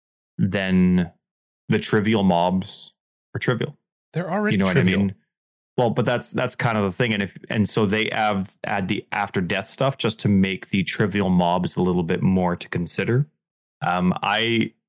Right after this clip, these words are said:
Speaker 1: come from the completely opposite perspective of if you don't want trivial, trivial mobs to be trivial, don't make them trivial.
Speaker 2: Yeah, make 'em harder.
Speaker 1: Like, I, you want to enjoy the game. Every single post-death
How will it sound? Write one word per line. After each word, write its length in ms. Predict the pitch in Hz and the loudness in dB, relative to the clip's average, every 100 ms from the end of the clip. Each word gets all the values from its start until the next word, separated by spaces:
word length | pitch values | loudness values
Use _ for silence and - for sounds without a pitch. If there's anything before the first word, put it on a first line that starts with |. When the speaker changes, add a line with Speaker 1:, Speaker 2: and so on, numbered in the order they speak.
| _ _ _ | _ _ _
Speaker 1:
come 260 | - 107 95 | -4 0 0
from 160 | 101 | 0
the 100 | 98 | 0
completely 520 | 95 95 - 101 92 92 | 0 0 0 0 0 0
opposite 420 | 90 - - - | -2 -4 -6 -6
perspective 640 | - - 98 95 95 87 - | -4 -4 -4 -4 -4 -4 -4
of 380 | 80 85 85 - _ _ _ _ | -4 -2 -4 -8 _ _ _ _
if 140 | - - | -4 0
you 60 | |
don't 180 | 107 98 | 0 2
want 180 | 85 - | -2 -2
trivial, 560 | - 107 110 92 90 - - | 0 2 2 2 -2 -6 -8
trivial 320 | - 98 98 | -2 0 2
mobs 260 | 90 87 85 | 2 0 -4
to 80 | 85 | -2
be 200 | 90 85 | 0 0
trivial, 540 | - 120 101 90 82 - | 0 -2 0 0 -2 -6
don't 140 | 85 | -4
make 140 | 85 - | -4 -4
them 120 | 82 | -4
trivial. 360 | - - - - | -4 -4 -6 -6
Speaker 2:
Yeah, 80 | 139 | -4
make 180 | 143 143 | -2 -2
'em 60 | |
harder. 300 | 135 170 - _ _ - | -2 -2 -4 _ _ -8
Speaker 1:
Like, 220 | - 104 - | -6 -6 -6
I, 120 | - | -6
you 360 | - - 127 113 | -4 0 4 6
want 360 | 113 117 - | 4 2 -2
to 160 | - 113 | 2 4
enjoy 460 | 98 92 95 95 92 | 4 4 4 2 0
the 80 | |
game. 460 | 90 85 85 98 123 - _ _ _ | -2 -2 -2 0 0 -2 _ _ _
Every 360 | - 107 113 123 | -4 0 2 2
single 560 | - 110 104 104 101 - | 2 0 2 2 0 -2
post-death 1600 | - - 98 101 107 - - - - _ _ - 85 87 85 | -10 -2 2 2 0 -4 -6 -10 -18 _ _ -4 -2 -4 -4